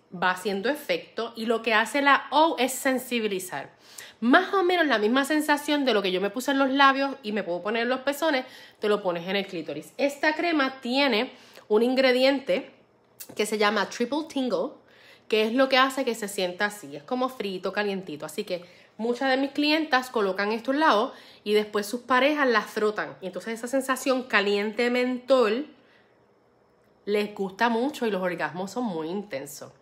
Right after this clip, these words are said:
Oye, y después encima le pones un vibrador y adiós te dije, apágame la luz y vamos a tener cuatro orgasmos, ¿ok? Así que este que está aquí se llama Sensations, viene de cotton candy y viene de piña colada. ¿Ustedes se acuerdan?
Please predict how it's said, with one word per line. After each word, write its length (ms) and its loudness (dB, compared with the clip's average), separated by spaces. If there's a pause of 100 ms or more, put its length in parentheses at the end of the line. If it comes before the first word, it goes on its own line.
(320)
Oye, 140 2
y 40 4
después 300 -6
encima 320 -6
le 80 0
pones 240 -4
un 160 -4
vibrador 540 -2
y 40 -2
adiós 320 -6
te 120 -4
dije, 180 -4
apágame 420 -4
la 160 2
luz 280 -2
y 80 -4
vamos 240 -6
a 100 -6
tener 180 -8
cuatro 240 -6
orgasmos, 440 -14 (420)
¿ok? 100 -10 (840)
Así 260 2
que 260 0 (440)
este 260 2
que 60 0
está 160 2
aquí 160 2
se 160 0
llama 260 4
Sensations, 1120 2
viene 460 2
de 200 2
cotton 380 4
candy 460 4
y 140 -2
viene 200 0
de 140 2
piña 440 -2
colada. 540 0 (320)
¿Ustedes 400 4
se 80 -6
acuerdan? 420 0